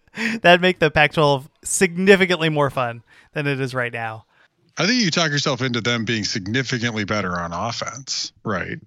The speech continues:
Speaker 2: You know, with Caleb Williams, the different players and talent that they've brought in. I mean, you should expect, I mean, Lincoln Riley is gonna be a huge upgrade over what they were doing offensively. Um, you know, Alex Grinch, I think the jury's out a little bit, but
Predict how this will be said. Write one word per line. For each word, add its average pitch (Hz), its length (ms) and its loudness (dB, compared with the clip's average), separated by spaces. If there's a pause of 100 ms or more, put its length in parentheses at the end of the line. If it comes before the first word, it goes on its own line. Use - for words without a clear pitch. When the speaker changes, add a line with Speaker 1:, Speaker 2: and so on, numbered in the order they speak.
(500)
Speaker 2:
You 123 80 -4
know, 104 140 -2
with 98 120 -4
Caleb 120 440 -2
Williams, 107 600 -2
the 107 80 -6
different 117 360 -4
players 104 500 -2
and 95 120 -6
talent 101 500 -4
that 98 140 -8
they've 95 240 -4
brought 95 280 -4
in. 90 380 -8 (480)
I 127 80 -2
mean, 131 140 0
you 196 120 2
should 165 180 0
expect, 135 300 -4
I 131 40 -2
mean, 131 160 -2
Lincoln 160 280 -2
Riley 113 320 -2
is 98 100 -4
gonna 95 180 -6
be 90 100 -4
a 90 40 -4
huge 165 500 -2
upgrade 104 440 -4
over 90 240 -6
what 92 180 -6
they 95 120 -4
were 87 100 -6
doing 87 280 -6
offensively. 95 880 -6 (420)
Um, 95 400 -2
you 170 140 0
know, 180 80 0
Alex 185 380 0
Grinch, 190 280 -4
I 160 80 -4
think 160 180 -6
the 135 60 -6
jury's 135 400 -4
out 143 180 -2
a 180 60 -6
little 214 240 -4
bit, 233 260 -4 (160)
but 135 360 -4